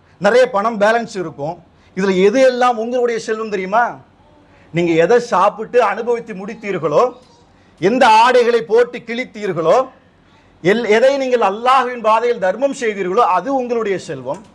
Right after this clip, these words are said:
மீதி இருப்பதெல்லாம் உங்களுடைய செல்வம் நீங்க நினைக்கிறீங்களா? இல்ல. அல்லாஹ்வுடைய தூதர் சொல்றாங்க, "உங்கள் பெயரில் இருக்கிற நிலம் உங்களுடையது அல்ல, உங்க பேங்க் அக்கவுண்ட்ல இருக்கிற பணம் அது உங்களுடையது அல்ல.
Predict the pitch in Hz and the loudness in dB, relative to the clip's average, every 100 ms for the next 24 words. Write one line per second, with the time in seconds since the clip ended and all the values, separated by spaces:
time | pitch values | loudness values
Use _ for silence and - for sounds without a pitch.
0 | _ - - - - - 190 262 240 262 | _ -20 -20 -20 -14 0 2 4 2 2
1 | 277 277 269 262 277 247 254 285 277 269 | 2 2 4 4 2 2 -4 0 0 0
2 | - 247 254 247 240 240 220 214 180 190 | 0 0 2 0 -2 -4 -6 -8 -8 -10
3 | 156 147 208 156 - _ _ - 202 226 | -2 2 2 0 -10 _ _ -8 -4 0
4 | 190 175 147 113 113 _ _ _ _ 185 | 2 2 0 -6 -16 _ _ _ _ -2
5 | 233 269 233 220 233 226 220 214 202 240 | 2 4 2 2 2 0 0 0 2 2
6 | 277 - 180 240 233 208 226 254 277 254 | 0 -2 -4 0 0 0 2 4 4 0
7 | 247 - 247 226 214 262 311 311 - 208 | -6 0 0 2 -2 0 0 0 -6 -4
8 | 285 311 269 262 277 247 208 196 185 147 | 0 2 2 2 2 0 0 2 2 -2
9 | 117 120 _ _ _ _ - 254 247 233 | -8 -18 _ _ _ _ -2 0 2 2
10 | 277 262 247 285 277 262 254 247 240 262 | 2 0 -2 -2 0 2 2 0 -2 -2
11 | 294 - 226 247 262 302 302 262 269 269 | -2 -2 2 4 2 2 2 4 4 2
12 | 220 196 190 180 | 0 0 2 2